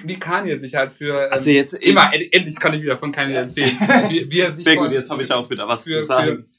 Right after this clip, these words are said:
Speaker 1: für, für Stronger einfach hat acht,
Speaker 2: Ja,
Speaker 1: achtmal,
Speaker 2: Timbo.
Speaker 1: äh, achtmal quasi einen Drum-Mix hat geben lassen von verschiedenen Leuten. Quasi Blindverkostung und dann bei den Timbaland Drums gelandet ist, weil er selber sie nicht hart genug hitten konnte.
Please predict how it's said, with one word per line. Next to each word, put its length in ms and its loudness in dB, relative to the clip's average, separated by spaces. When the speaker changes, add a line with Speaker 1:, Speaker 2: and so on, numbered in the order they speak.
Speaker 1:
für, 140 -2
für 40 -4
Stronger 520 -2
einfach 360 -8
hat 220 -8
acht, 80 0
Speaker 2:
Ja, 260 2
Speaker 1:
achtmal, 460 0
Speaker 2:
Timbo. 280 0
Speaker 1:
äh, 200 0
achtmal 600 -4
quasi 380 -6
einen 120 -8
Drum-Mix 480 -6
hat 160 -8
geben 220 -6
lassen 240 -6
von 100 -10
verschiedenen 440 -8
Leuten. 480 -4
Quasi 260 -4
Blindverkostung 800 -6
und 80 -8
dann 140 -4
bei 80 -4
den 140 -4
Timbaland 420 -8
Drums 260 -8
gelandet 400 -8
ist, 200 -16
weil 100 -2
er 100 0
selber 280 -4
sie 100 -14
nicht 240 -14
hart 260 -6
genug 220 -12
hitten 240 -12
konnte. 440 -10